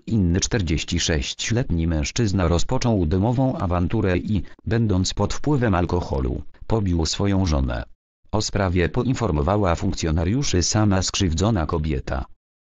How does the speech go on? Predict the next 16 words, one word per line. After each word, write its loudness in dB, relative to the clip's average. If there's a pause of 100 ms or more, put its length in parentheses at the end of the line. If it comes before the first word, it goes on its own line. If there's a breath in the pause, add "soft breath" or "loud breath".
(580)
Z 0
jej 2
relacji 0
wynikało, 0 (180)
że -2
mąż 0
szarpał -2
ją, 2 (280)
uderzał 0
pięściami, 0 (240 loud breath)
dusił, -2 (180 loud breath)
a 0
także 0
groził 0
pozbawieniem 0
życia. -4